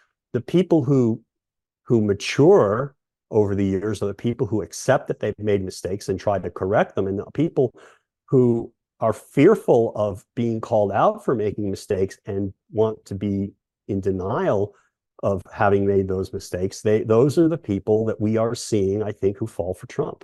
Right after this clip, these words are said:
um, in, in my, to my mind. But it's not, I don't wanna say that it's any one thing. I think there's just,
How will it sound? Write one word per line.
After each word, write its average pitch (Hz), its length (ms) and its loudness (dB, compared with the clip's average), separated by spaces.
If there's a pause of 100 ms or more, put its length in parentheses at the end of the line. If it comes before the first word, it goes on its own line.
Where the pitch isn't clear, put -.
(160)
um, 85 160 -14 (100)
in, 95 180 -6 (120)
in 101 80 -2
my, 95 140 -8
to - 140 -8
my 95 120 -4
mind. 92 200 -8
But 160 100 0
it's - 120 -4
not, 220 340 2 (320)
I - 80 -2
don't 202 140 4
wanna 190 180 4
say 156 340 -2
that 131 140 -4
it's - 200 -10
any 123 260 -2
one 110 220 2
thing. 135 260 2
I 113 100 -2
think 131 220 -2
there's 113 240 -2
just, - 280 -6